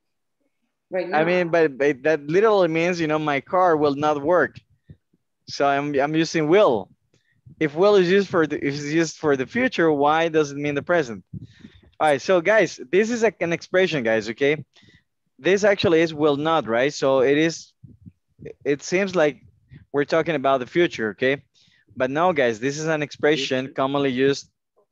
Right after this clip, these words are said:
Speaker 2: to talk, to refer to the present, okay? So this is an exception, guys, okay? I'm talking about the present here. Oh, my car won't work. So it means my car doesn't work, okay? Instead of saying my car doesn't work,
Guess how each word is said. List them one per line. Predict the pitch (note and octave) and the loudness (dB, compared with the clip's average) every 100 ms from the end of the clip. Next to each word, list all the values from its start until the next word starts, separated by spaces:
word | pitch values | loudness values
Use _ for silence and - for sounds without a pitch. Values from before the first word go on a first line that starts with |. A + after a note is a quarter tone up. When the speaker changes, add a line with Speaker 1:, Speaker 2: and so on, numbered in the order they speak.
| - | -12
Speaker 2:
to | |
talk, | - C3+ C3 | -4 -2 0
to | - | -2
refer | B2+ A2 C3 C#3 - - _ - - - - | -4 -2 0 0 -2 -10 _ -20 -20 -20 -6
to | B2+ | -6
the | A#2+ | -4
present, | C#3 C#3 B2+ A2+ | 0 0 -2 -8
okay? | G#2 B2 B2+ C3 - _ _ - _ | -6 -2 -2 -4 -20 _ _ -20 _
So | - C3+ | -10 -2
this | D3+ D#3 | 0 0
is | E3 | -2
an | E3 | -2
exception, | D#3 F3+ D#3 C#3 | 0 0 0 -2
guys, | A2+ A2 | -2 -2
okay? | G#2+ C#3 | -2 -4
I'm | C3 | -2
talking | C#3+ C#3 | -4 -4
about | C3+ C3 | 0 -2
the | B2 | 0
present | C#3+ C#3+ B2 | -2 -2 -2
here. | G#2 G2 - _ - | -8 -8 -10 _ -4
Oh, | D#3 | -2
my | D#3+ D3+ | -2 -2
car | E3 F3 | 0 2
won't | F3 D3+ | 2 0
work. | C3 E3+ C3+ - _ _ _ _ _ - | 2 2 2 -2 _ _ _ _ _ -2
So | E3+ | 0
it | D#3 | 2
means | E3+ F#3+ | 0 -2
my | F3 D3+ | -2 -4
car | - F3+ F3 | 0 0 2
doesn't | E3+ F#3+ F3+ C#3+ | 2 2 0 -2
work, | A2 F2 | -2 -4
okay? | A2+ A#2+ C3+ D3 - | -6 0 0 0 -4
Instead | C3 E3+ | -4 0
of | E3 | 0
saying | - D3+ | 0 -2
my | C3 | -4
car | - C#3 | -2 -2
doesn't | B2 B2 A#2+ | 0 -2 -2
work, | D#3 A3 D#3 | 2 2 0